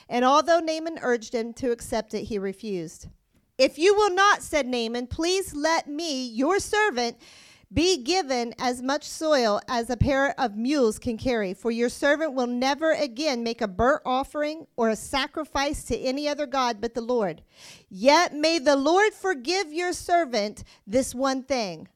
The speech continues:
When my master goes into the temple of Rimmon to worship there, and he leans on my arm, and I bow down in the temple of Rimmon, may the Lord forgive your servant in this matter."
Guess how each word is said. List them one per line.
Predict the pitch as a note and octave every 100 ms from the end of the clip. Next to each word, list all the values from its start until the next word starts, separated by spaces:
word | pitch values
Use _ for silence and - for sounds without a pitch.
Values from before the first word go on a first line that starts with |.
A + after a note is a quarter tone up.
| _
When | - A3 B3 A#3
my | C#4 F#4 F#4+
master | D4 A#3 A3+ -
goes | A3 A#3 C4 C4+
into | D4+ D#4+
the | D4+
temple | - D#4+ D#4 D#4+
of | D4+ C#4
Rimmon | C4 D4 C#4+ C#4 A3 A3 - - -
to | -
worship | B3 C#4+ D4 - C4
there, | - G#3 F#3+ G3+ _
and | - B3+
he | C4 C4
leans | B3 D4 F4+ G4
on | F4+ F4+ F4
my | E4 D#4 D4
arm, | D4+ D4 A3+ G3+
and | - B3
I | G#3+ C4
bow | G3+ C4+ D#4+
down | D4 D#4 D#4
in | - D4 D4+
the | D4+
temple | - D4 C4+ C4+
of | B3+
Rimmon, | A#3+ B3 B3+ B3 G3+ G#3+ _ _
may | G#3+ B3
the | C#4 B3
Lord | A#3+ D4 D#4+
forgive | C#4 A3 C#4 B3
your | B3
servant | - C4 B3 B3+
in | A#3 A#3
this | A#3 A3
matter." | A3+ G#3 F3 D#3+